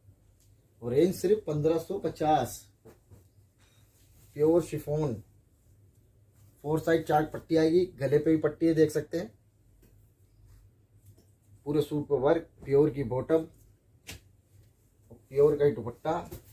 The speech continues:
दुपट्टे में पूरा work, Flat पन्द्रह सौ पचास। Pure शिफॉन के ऊपर ये देखिए,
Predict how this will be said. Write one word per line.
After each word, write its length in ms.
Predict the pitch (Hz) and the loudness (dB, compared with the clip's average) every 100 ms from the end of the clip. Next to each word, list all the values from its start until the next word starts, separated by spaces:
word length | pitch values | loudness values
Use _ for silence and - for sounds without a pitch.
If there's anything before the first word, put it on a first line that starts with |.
| _ _ - _ _ _ _ _ _ - | _ _ -20 _ _ _ _ _ _ -16
दुपट्टे 360 | 120 131 151 | -14 -8 -4
में 140 | 151 143 | -4 -2
पूरा 160 | 139 123 | -2 -2
work, 240 | 107 - _ _ _ - _ _ _ _ _ _ _ _ | -2 -8 _ _ _ -20 _ _ _ _ _ _ _ _
Flat 340 | - 175 - - | -2 0 0 -2
पन्द्रह 300 | 151 151 151 | -4 2 0
सौ 160 | 147 165 | 0 -8
पचास। 560 | 156 135 - - - _ _ _ _ _ _ _ _ _ _ - _ _ _ _ _ _ _ _ _ - - - _ - _ _ _ - _ _ _ _ - | -6 -6 -8 -12 -20 _ _ _ _ _ _ _ _ _ _ -20 _ _ _ _ _ _ _ _ _ -20 -20 -20 _ -20 _ _ _ -20 _ _ _ _ -8
Pure 260 | 151 156 156 | 2 4 2
शिफॉन 420 | 143 127 131 120 | -2 -8 -6 -4
के 60 | 117 | -6
ऊपर 200 | 101 113 | -6 -8
ये 80 | 107 | -8
देखिए, 340 | 104 - | -12 -16